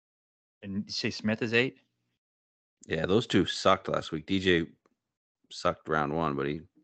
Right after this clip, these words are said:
Speaker 2: finished okay.
Speaker 1: I think eight to one on Cam is fair. I don't think he's gonna
Speaker 2: Yeah.
Speaker 1: win, though.
Speaker 2: Me neither.
Speaker 1: I think
Speaker 2: Uh,
Speaker 1: the
Speaker 2: next
Speaker 1: mid-range
Speaker 2: range
Speaker 1: is where you wanna live this week, you know, if it's no
Speaker 2: Yeah.
Speaker 1: D J, but yeah.
Speaker 2: Next range, Gooch sixteen.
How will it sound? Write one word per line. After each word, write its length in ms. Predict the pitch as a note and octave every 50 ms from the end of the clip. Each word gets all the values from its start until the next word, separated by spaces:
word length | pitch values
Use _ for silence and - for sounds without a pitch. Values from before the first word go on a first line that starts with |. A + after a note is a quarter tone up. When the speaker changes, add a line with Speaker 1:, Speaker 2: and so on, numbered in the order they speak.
| _ _ _
Speaker 2:
finished 300 | - - D#2 D2 - -
okay. 320 | - - - - C2+ C2+ F2+ - _ _ _ _ _ _ _ _ _ _ _ _ _ _ _ _ _ _ _ _ _ _ _ _ _ -
Speaker 1:
I 40 | F#2
think 140 | G2 F2+ -
eight 160 | F2+ F#2 F#2 -
to 60 | G2
one 140 | F#2+ F#2 F2+
on 60 | F2 -
Cam 200 | - F#2+ F2+ F2
is 140 | D#2+ -
fair. 420 | - - F2 F2 F2+ F2+ F#2 F#2 - _ _ _ _ _ _ _ _ _ _ _ _ _ _ _ _ _ _ _ _ _ _ _ _ _ _ _ _ _ _ _ -
I 60 | G#2
don't 80 | G#2 F#2+
think 100 | F2+ F#2+ F2
he's 80 | E2+
gonna 160 | - F2+ E2+ E2+
Speaker 2:
Yeah. 60 | E2+
Speaker 1:
win, 120 | E2+ E2+
though. 240 | E2+ E2 E2 F2+ - _ _ _ _ _ _ _ _ _ _ _ _ _ _ _ _ _ _ _ _ - - - _ _ _ -
Speaker 2:
Me 100 | F2 E2+
neither. 340 | E2 D#2+ D#2 D#2 C#2+ - - _ _ _ _ _ _ _ _ -
Speaker 1:
I 60 | C3+
think 120 | D#3 G3 F3+
Speaker 2:
Uh, 40 | -
Speaker 1:
the 40 | -
Speaker 2:
next 180 | - - A#2+
Speaker 1:
mid-range 160 | A2+ G#2+ G#2 F#2
Speaker 2:
range 120 | F2+ F2+
Speaker 1:
is 40 | G2+
where 80 | G2 F#2+
you 80 | F#2
wanna 160 | F2+ F2 E2+ E2+
live 160 | F2 E2+ E2+
this 220 | F2 E2+ - -
week, 160 | E2+ E2+ E2 - _ _ _
you 100 | - -
know, 80 | F#2 E2+
if 100 | D#2 -
it's 140 | F#2 - -
no 80 | F#2
Speaker 2:
Yeah. 220 | F2 F2 E2 D#2 C#2+
Speaker 1:
D 40 | -
J, 60 | D#2+ D2+
but 140 | - -
yeah. 140 | F2 F2 E2+ - - _ _ _ _ _ _ - - - _ _ - - - - _ - - _ _ _ _ _ _ _ _ _ -
Speaker 2:
Next 260 | F#2 F#2 F2 - -
range, 260 | F#2+ F2 E2+ D2+ -
Gooch 340 | - G#2 G#2+ G#2+ G#2 - -
sixteen. 680 | A2+ G#2+ - - - - A2 G#2+ A2+ A#2+ B2+ B2+ A#2